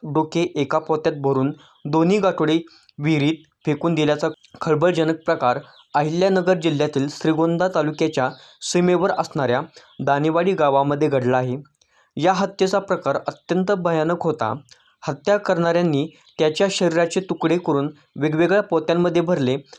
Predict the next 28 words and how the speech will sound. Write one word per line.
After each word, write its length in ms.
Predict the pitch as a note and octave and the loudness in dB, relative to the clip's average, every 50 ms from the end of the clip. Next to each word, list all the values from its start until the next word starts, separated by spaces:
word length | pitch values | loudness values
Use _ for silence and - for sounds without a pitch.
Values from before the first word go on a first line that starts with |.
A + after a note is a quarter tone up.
| _ - | _ -4
आणि 200 | D3+ D3+ E3 D#3+ | -2 0 0 0
पुरावा 480 | D#3+ - E3 E3 D#3 D#3 E3 F3+ F#3+ F#3+ F#3 - _ _ - | 0 0 0 2 4 4 4 2 0 -2 -6 -12 _ _ -2
नष्ट 280 | E3 F#3+ F#3 F#3+ - G#3+ | -2 -2 0 0 -2 -2
करण्यासाठी 600 | F#3 - E3 D3+ C#3+ C#3+ C#3+ C#3+ D3+ - - E3 | 0 0 0 2 2 0 0 -2 -4 -6 -6 -2
ते 140 | D#3+ F3+ E3+ | 0 0 0
विहिरीमध्ये 540 | D#3 C#3+ C#3+ C3+ C#3+ C#3+ D3 D3 C#3 E3 E3 - | 0 0 0 0 0 0 0 0 0 0 -2 -2
फेकले 260 | D#3 C3 - C3 B2 | -4 -4 -2 0 0
होते. 260 | B2 A#2+ A2+ A2+ G#2+ G2+ G#2+ - _ _ _ - - _ _ _ _ _ | 0 0 -2 -4 -6 -6 -8 -12 _ _ _ -20 -20 _ _ _ _ _
हा 160 | - F3 F#3 G3+ | -2 0 0 0
गुन्हा 280 | F#3+ G3 F#3+ F#3 F#3+ - | 2 0 0 0 0 -2
अत्यंत 480 | - G3+ - - - F3+ F#3 F#3+ F#3 G#3 G3+ | -2 -4 -4 -4 -2 0 0 0 0 0 2
नियोजनबद्ध 640 | G3 F3+ E3+ E3 E3 E3+ F3 D#3+ D#3 D#3 C#3+ D3+ E3+ | 2 2 2 2 2 0 0 0 -2 -2 -2 -2 -4
पद्धतीने 500 | E3+ - E3 D#3 C#3+ D3 - E3 D#3+ D#3+ | -2 -2 -4 -4 -2 -2 -2 -2 -2 -2
करण्यात 420 | D#3 - D3 C#3 C3+ D3+ D3+ D3+ | -2 -2 -2 -2 -2 -2 -2 0
आला 180 | D3+ D3 C#3+ D3 | 0 0 0 -2
होता, 260 | C#3+ C#3 - C#3 C#3 C#3+ - _ - - _ _ _ _ _ | -2 -4 -4 -6 -6 -6 -8 _ -20 -20 _ _ _ _ _
त्यामुळे 380 | - G3 G3+ F#3 E3+ D#3+ E3 F3 F3 - - | 0 2 2 2 2 2 2 0 0 -2 -2
तपासाला 460 | E3 D#3+ - F3+ F3+ - F3+ D#3+ F3 | -2 0 0 -2 -2 0 -2 -2 -2
सुरुवातीला 720 | F3+ - - D#3+ D3+ D3+ D#3+ D#3 - E3 C#3 C3 C3 D3+ E3 - - - - _ _ _ _ _ _ _ _ _ - | -2 -2 -2 -2 0 0 -2 -2 -2 -2 0 0 0 0 -2 -6 -12 -20 -20 _ _ _ _ _ _ _ _ _ -4
क-, 60 | - | -2
कोणताही 580 | D#3+ D#3 D#3 - E3 D#3+ D#3 D#3 F#3+ F3+ F#3 G#3 G3 - | -2 -2 -2 -2 -2 -2 0 -2 0 0 0 -2 -2 -4
ठोस 200 | - F3 F#3 F3+ - - - | -2 -2 -2 -2 -4 -4 -2
पुरावा 260 | E3 D#3 D3 D3 D#3 | 0 2 2 2 2
मिळत 320 | D#3+ D#3 D3 D3+ D#3 D#3 E3 | 2 2 2 2 2 0 -2
नव्हता. 260 | D3 B2+ - A#2+ A#2 C3+ C#3+ - _ - _ _ _ - | -4 -4 -4 -4 -6 -6 -8 -12 _ -20 _ _ _ -2
मात्र 300 | E3 E3+ F#3 F#3 - G#3 | -2 -2 0 0 -2 -4
पोलीस 480 | G3 - - G3 F3+ F3 F3+ F#3+ F3+ - | -4 -2 0 0 0 0 0 -4 -4 -4
सतर्क 420 | F#3 F3 - F3+ D#3+ E3 - | -4 -2 -2 -2 -2 -2 0